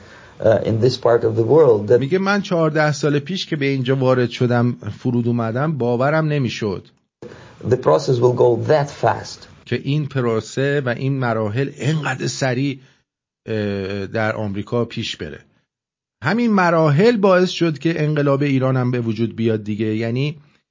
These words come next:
Speaker 2: همین پروسه ها رو طی کرده بودن که کارتر نامی اومد و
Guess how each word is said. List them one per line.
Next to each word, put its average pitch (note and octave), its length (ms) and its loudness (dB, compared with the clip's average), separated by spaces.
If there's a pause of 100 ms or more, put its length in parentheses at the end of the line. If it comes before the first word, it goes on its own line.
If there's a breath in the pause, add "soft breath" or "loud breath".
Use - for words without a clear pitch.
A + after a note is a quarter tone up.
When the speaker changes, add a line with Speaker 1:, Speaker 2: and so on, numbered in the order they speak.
(480)
Speaker 2:
همین E3+ 420 0
پروسه C#3 480 0
ها C3+ 200 2
رو E3+ 100 0
طی E3+ 260 -2
کرده D3+ 380 -2
بودن C#3 320 -2
که C3+ 140 -4
کارتر B2+ 540 -2
نامی D3+ 400 -2
اومد D#3+ 420 -2 (440 soft breath)
و C3 360 2